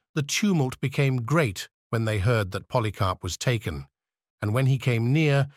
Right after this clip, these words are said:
the proconsul asked him whether he was Polycarp. On his confessing that he was, the proconsul sought to persuade him to deny Christ, saying, "Have respect to your old age and other similar things,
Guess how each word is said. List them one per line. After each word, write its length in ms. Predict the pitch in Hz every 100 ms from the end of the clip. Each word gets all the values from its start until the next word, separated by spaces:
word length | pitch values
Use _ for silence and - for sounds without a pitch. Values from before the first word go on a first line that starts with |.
| _ _
the 80 | 147
proconsul 680 | - 143 135 185 190 185 175
asked 300 | 151 143 -
him 300 | 143 143 143 _ _
whether 280 | 123 123 131
he 160 | 113
was 160 | 120 117
Polycarp. 720 | - 131 92 - 90 67 - - _ _ _ _ _ _ _ _ _ _ _ -
On 120 | 147
his 160 | 139 135
confessing 560 | 139 123 170 143 139
that 140 | 120 95
he 100 | 104
was, 380 | 127 170 160 - _ _ _ _ _ _ -
the 60 |
proconsul 680 | 131 180 170 165 147 160 143 _ _ _
sought 300 | - 196 196
to 80 | 151
persuade 400 | 143 - 151 139
him 280 | 139 147 151
to 100 | 139
deny 340 | 139 151 156
Christ, 340 | 143 143 135 147 139 143 - _ -
saying, 420 | - 143 135 135 _ _ _ _ _ _ -
"Have 160 | 156
respect 380 | 165 - 196 190
to 80 | -
your 180 | 160 156
old 200 | 147 143
age 320 | 139 139 - _ _ _
and 120 | 151
other 200 | 180 165
similar 320 | 143 160 135 110
things, 440 | 147 131 135 -